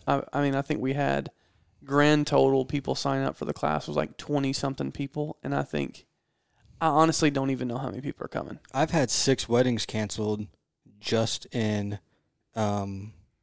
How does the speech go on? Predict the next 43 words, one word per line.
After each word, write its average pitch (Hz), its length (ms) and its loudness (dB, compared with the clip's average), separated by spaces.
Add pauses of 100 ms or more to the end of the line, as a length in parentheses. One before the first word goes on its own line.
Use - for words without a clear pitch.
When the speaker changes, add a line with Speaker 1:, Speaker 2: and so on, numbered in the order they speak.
(1400)
Speaker 2:
March, 110 340 -4
April, 101 280 -4
May 101 300 -6 (140)
Speaker 1:
Ugh. 107 240 -4
Speaker 2:
that 107 80 -8
I 101 80 -8
had 101 180 -14
scheduled. - 460 -18
I 117 60 -6
had 107 120 -8
six - 260 -6
of - 140 -10
'em 123 80 -12
canceled. - 480 -14
Speaker 1:
Yeah. 76 260 -2 (200)
So - 480 2 (280)
we've 151 220 0
had 151 240 2
probably 139 600 0 (460)
twenty 165 260 4
people 143 320 2
call 143 400 4
and, 131 220 -4
and 131 180 -4
book, 147 400 4
but 135 160 -2
then 127 380 0 (280)
throughout 143 360 2
the - 60 -6
course 135 320 -2
of 135 60 0
the 127 60 6
last 127 260 0
two 143 120 -2
months 135 320 -2
since - 200 -8
we've 135 120 -6
been 135 160 -2
booking 131 260 -4
people 143 240 -4
for 139 120 -8
the 139 60 -2
class, 143 500 -4